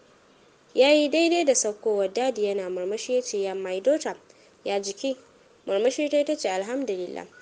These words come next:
masha Allah." Gaishe shi Fatu ta ya amsa cikin sakin fuska yana tambayar ta ya jikin Sona ta ce, "Da sauƙi sosai." "To Allah ya ƙara sauƙi, ya kare na gaba." Da amin suka amsa,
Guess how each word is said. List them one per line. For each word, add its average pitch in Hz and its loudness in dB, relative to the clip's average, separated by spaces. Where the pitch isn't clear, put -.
masha 247 -2
Allah." 185 -6
Gaishe 294 4
shi 359 -8
Fatu 190 -6
ta 247 0
ya 226 -2
amsa 247 -2
cikin - -4
sakin 254 -4
fuska - 0
yana 196 -6
tambayar 220 -4
ta - -10
ya 175 -6
jikin 247 -4
Sona 269 -4
ta 190 -8
ce, 185 -12
"Da 175 -10
sauƙi 247 -4
sosai." - -8
"To - -6
Allah 202 0
ya 175 -6
ƙara 240 -2
sauƙi, 180 -8
ya 185 -4
kare 240 -2
na 185 -6
gaba." 180 -10
Da 190 -2
amin 247 0
suka 302 -6
amsa, 190 -6